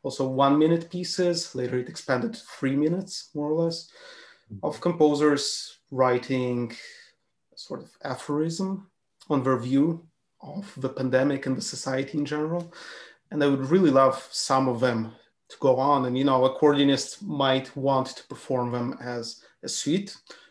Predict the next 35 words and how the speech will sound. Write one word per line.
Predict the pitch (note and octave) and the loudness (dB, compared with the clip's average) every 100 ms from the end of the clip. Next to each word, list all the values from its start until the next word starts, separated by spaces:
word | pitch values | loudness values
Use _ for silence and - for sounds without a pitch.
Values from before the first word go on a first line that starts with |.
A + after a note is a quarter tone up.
| _ C#3+ | _ -4
or | B2 | -2
maybe | B2 A#2 A#2 | -2 -2 -4
as, | A#2 - - - | -6 -10 -12 -14
again, | F3 - _ | -20 -20 _
standalone | - C3 B2+ C3 C#3 C#3 | -10 -4 0 0 0 -2
pieces. | - D3 - D3+ C#3+ C3+ - - - _ | -4 -8 -2 0 0 -2 -12 -20 -20 _
That | - - | -10 -6
would | C3 | -4
be | C3 B2+ - | -2 -2 -4
really | C3 B2+ A#2+ | -4 -4 -2
amazing. | A#2 A#2 A#2 A#2+ - - - - - _ _ _ _ _ | -4 -4 -6 -8 -12 -14 -20 -20 -20 _ _ _ _ _
And | B2 A#2+ A#2+ A#2+ A#2+ A2+ - - | -6 -2 0 0 -2 -6 -14 -2
yeah, | D3+ F3 A#2 A2 | 2 4 2 -4
I | C#3 | 0
asked | C#3 C3+ - | 0 0 -6
some, | - C#3+ D#3+ D#3 C#3+ | -2 2 2 0 -2
some | - - C#3+ D3 | -4 -4 -2 0
of | C#3+ C3+ | -2 -2
the | D3 C#3+ C#3+ | 0 2 0
composers | - C3+ C#3 C3+ A#3 - - D#3+ | -2 -2 0 0 -2 -6 -8 -6
in | D3+ C3 | -4 -2
which | C3 C3 | -2 -2
I | B2 | -2
trust, | - C3+ E3 - - - _ - - _ _ - - - | -2 -4 -4 -6 -12 -18 _ -20 -20 _ _ -4 -4 -4
and, | D3 - | -4 0
and | D#3 C#3 | 4 6
I | |
know | C#3 E3 | 6 6
that | C#3+ A#2+ | 6 2
they'll | C#3+ C3 | 2 2
write | C4+ - - | 0 -2 -6
pieces | D3 C#3 D3+ B2+ | -6 -2 0 0
which, | B2 - C#3+ | -4 -6 -4
you | |
know, | C3 A#2+ E3+ | -2 -4 -8